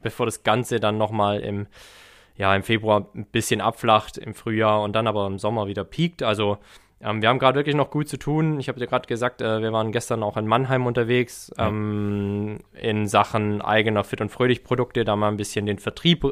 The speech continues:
Speaker 1: äh, auf Vordermann zu bringen und
Speaker 2: Habt ihr was mit
Speaker 1: mal
Speaker 2: Kaffee
Speaker 1: an zwei,
Speaker 2: gemacht?
Speaker 1: drei, an zwei, drei Stellen Hallo zu sagen, zu sagen, ja, wir waren diese Woche auch schon auf Barista-Schulung, also
Speaker 2: Ach, cool.
Speaker 1: ja, da reiht sich gerade ein Event am anderen, aber nichtsdestotrotz finden wir noch die Zeit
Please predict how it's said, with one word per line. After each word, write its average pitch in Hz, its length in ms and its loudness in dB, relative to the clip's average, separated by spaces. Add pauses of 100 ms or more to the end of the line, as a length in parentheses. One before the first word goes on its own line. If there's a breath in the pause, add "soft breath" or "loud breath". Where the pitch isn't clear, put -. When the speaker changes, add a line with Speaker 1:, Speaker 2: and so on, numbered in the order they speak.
Speaker 1:
äh, - 400 -8
auf - 160 -4
Vordermann 127 400 4
zu 131 160 -4
bringen 123 400 -2
und 107 380 -8
Speaker 2:
Habt - 120 -14
ihr 113 100 0
was 107 100 -4
mit 107 100 -8
Speaker 1:
mal 107 140 2
Speaker 2:
Kaffee 110 160 2
Speaker 1:
an 101 40 -2
zwei, 107 140 2
Speaker 2:
gemacht? 113 140 0
Speaker 1:
drei, 107 220 2 (420 soft breath)
an 123 160 -4
zwei, 135 200 2
drei 127 200 4
Stellen 131 340 2
Hallo 139 300 2
zu 165 180 -8
sagen, 135 400 0 (280)
zu 127 160 -8
sagen, 127 220 0
ja, 180 380 4
wir 143 80 0
waren 143 160 0
diese 139 220 -4
Woche 135 200 -2
auch 135 140 -2
schon 131 180 -2
auf 131 180 -6
Barista-Schulung, 139 1040 -2
also 120 360 -2
Speaker 2:
Ach, - 100 -12 (160)
cool. 92 80 -8 (640 loud breath)
Speaker 1:
ja, 147 240 0
da 139 100 2
reiht 135 220 0
sich - 160 -8
gerade 117 260 2
ein 127 160 0
Event 127 280 -2
am 107 100 -2
anderen, 127 420 0
aber 151 540 2 (100)
nichtsdestotrotz 135 800 -4
finden 123 280 -6
wir 120 100 -2
noch 120 140 -6
die 113 120 -8
Zeit 113 360 0